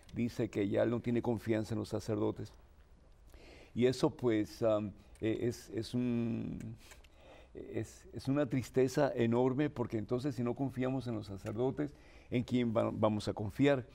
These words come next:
Eh, el mismo Jesucristo cuando Pedro peca y cuando Pedro, pues, niega a Jesús tres veces, eh, eh, Pedro viene donde Jesús y llora, ¿y qué es lo que hace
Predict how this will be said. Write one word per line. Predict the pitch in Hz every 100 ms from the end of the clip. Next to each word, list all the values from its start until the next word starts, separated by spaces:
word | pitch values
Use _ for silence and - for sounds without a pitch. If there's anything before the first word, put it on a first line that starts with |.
| - - - -
Eh, | 95 95 95 90 - -
el | 107
mismo | 110 127 135 139 127
Jesucristo | - 117 120 117 147 151 151 131
cuando | 127 120 113 117 107 104 101 -
Pedro | 139 139 139 135
peca | - 147 139 - 127
y | 110 104 - -
cuando | - 113 110 107 104 101
Pedro, | 127 127 131 127 123 117 -
pues, | 117 110 -
niega | 117 123 123
a |
Jesús | 110 113 123 110
tres | 117
veces, | 110 127 127 127 - - - - - - -
eh, | - 95 92 95 95 - - -
eh, | - - - - - - - - -
Pedro | 127 135
viene | 135 135 139
donde | 131 123
Jesús | 131 120 151 151 135
y | 113
llora, | 131 165 147
¿y | 120
qué | 180 127
es | 120
lo | 131
que | 131
hace | 131 113 131 120 117 113 110